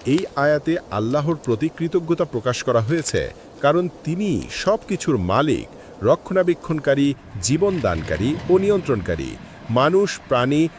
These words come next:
আকাশ, জামিন সব কিছু আর ইচ্ছায় চলছে, তাই প্রকৃত প্রশংসা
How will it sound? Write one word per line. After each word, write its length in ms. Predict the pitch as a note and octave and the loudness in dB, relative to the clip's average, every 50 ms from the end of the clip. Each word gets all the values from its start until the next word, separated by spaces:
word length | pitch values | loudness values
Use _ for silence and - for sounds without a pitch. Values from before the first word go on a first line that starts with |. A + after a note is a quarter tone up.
| - - - | -18 -4 0
আকাশ, 460 | A2+ B2+ C3 - F3 F3+ E3+ - B2 | 0 0 2 2 0 0 0 -2 0
জামিন 440 | A2+ A#2+ A2 A2 A2+ C3+ D#3+ F3+ F#3 - - - - | 0 2 2 2 2 0 0 -2 -4 -8 -16 -18 -14
সব 240 | - - - F#3+ A3 - - | -10 0 0 0 0 0 -4
কিছু 220 | - F3+ - - F3 - - | -8 -6 -4 -4 -6 -4 -2
আর 200 | A#2 B2+ D3 E3+ | 0 0 2 0
ইচ্ছায় 460 | E3+ A2+ G#2 A#2 - - - F3 F3+ | 0 -2 -4 -6 -6 -2 -2 -2 -2
চলছে, 480 | F3 - B2+ G#2+ G#2 - - F#2+ C2 - - - - - - - | 0 0 0 0 0 -2 -4 -4 -4 -6 -12 -16 -20 -20 -4 0
তাই 160 | D#3+ E3+ F#3 - - | 2 2 2 0 0
প্রকৃত 420 | - A#2+ G#2+ G2+ - C3 B2+ - F3 | 2 2 2 2 2 -2 -2 -2 -2
প্রশংসা 680 | E3+ - - G#2 F#2 - D#3 E3+ E3 - - F#3 F#2+ | -4 -2 -4 -4 -2 0 -2 -2 -2 0 0 0 0